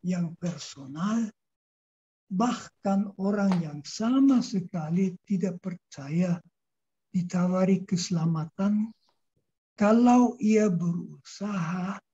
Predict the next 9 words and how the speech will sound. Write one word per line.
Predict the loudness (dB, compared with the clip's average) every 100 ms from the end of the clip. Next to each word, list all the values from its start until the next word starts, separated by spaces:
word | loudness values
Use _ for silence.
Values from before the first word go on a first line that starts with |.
| _ _ _ _ _ _ _ -2
hidup | 0 2 0 0 -6
sesuai | -18 -12 -12 -12 -16 -10 -4 0 0 -2 _ _ _ _ _ _
dengan | -4 -2 0 -2 -4
hati | -10 -14 _ -16 -14
nuraninya. | -12 -12 -14 -14 -16 -14 -4 0 4 6 6 4 -4 -16 _ _ _ _ _ _ _ _ _
Jadi | 0 4 6 6 4
hati | 0 4 8
nurani | 10 10 8 8 10 12 10 6 -2
itu | -2 0 2 2